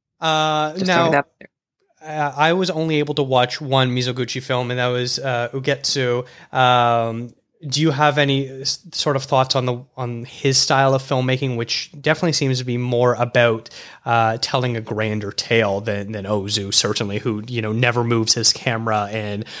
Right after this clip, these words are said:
Speaker 1: only has one style of shot where it's low to the ground?
Speaker 2: I knew that he is known for,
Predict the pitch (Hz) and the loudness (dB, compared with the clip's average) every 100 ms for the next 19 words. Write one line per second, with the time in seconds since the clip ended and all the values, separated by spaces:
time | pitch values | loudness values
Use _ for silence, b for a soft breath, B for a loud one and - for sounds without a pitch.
0 | B - 117 117 117 113 113 110 107 - | B -6 -4 -2 -2 -4 -4 -2 -2 -2
1 | 101 104 - 117 107 110 101 101 - 107 | -4 -6 -4 -4 -4 -6 -6 -4 -4 -4
2 | 110 104 95 101 101 90 90 92 - _ | -6 -8 -10 -8 -8 -8 -12 -14 -14 _
3 | _ _ - 214 226 240 247 214 _ 208 | _ _ 0 4 4 2 0 -4 _ 4
4 | 208 247 320 403 453 453 - 226 220 202 | 6 6 4 4 4 2 0 4 6 6
5 | 202 196 196 - - 190 170 165 165 170 | 4 2 -2 -6 0 2 4 4 2 2
6 | 175 160 | 2 2